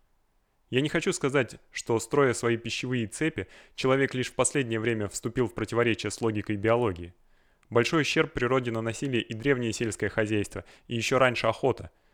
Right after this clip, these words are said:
Но никогда люди, занимавшиеся сельским хозяйством или охотой, не уничтожали виды, от которых они зависели. В глупостях, которые мы делаем для того, чтобы получить пищу, нет ничего нового.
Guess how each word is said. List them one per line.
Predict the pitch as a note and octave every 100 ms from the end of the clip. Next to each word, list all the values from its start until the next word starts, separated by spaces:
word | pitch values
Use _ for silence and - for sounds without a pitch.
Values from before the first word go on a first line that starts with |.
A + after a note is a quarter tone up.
| _ _ -
Но | A2+
никогда | A#2+ B2+ B2+ C#3
люди, | A2+ B2 A2
занимавшиеся | G2+ G#2+ A2 A2+ - G#2 G#2+
сельским | A#2+ A2 A2
хозяйством | - A#2 B2 A#2 G#2+
или | - A2
охотой, | A2 - D3 B2+ F#2+ - - _ -
не | A#2+
уничтожали | B2 B2 - B2 C#3 B2+
виды, | G#2+ A2+ C3+ G#2+
от | - G2+
которых | - A2 A2+ -
они | A2
зависели. | G#2+ A2+ A#2 - F#2 F2 _ _ _ _ _ _ _ -
В | A2
глупостях, | D3 F3+ - -
которые | - A#2 C3 A#2+
мы | A#2+
делаем | C3+ B2+ A2+
для | G#2+ A2+
того, | B2+ B2+
чтобы | A2 A2+ G#2+
получить | G2+ A2+ A2 A2 -
пищу, | D3 - G2+
нет | B2 C#3+
ничего | A2+ - A2
нового. | A2+ A2+ F2+ E2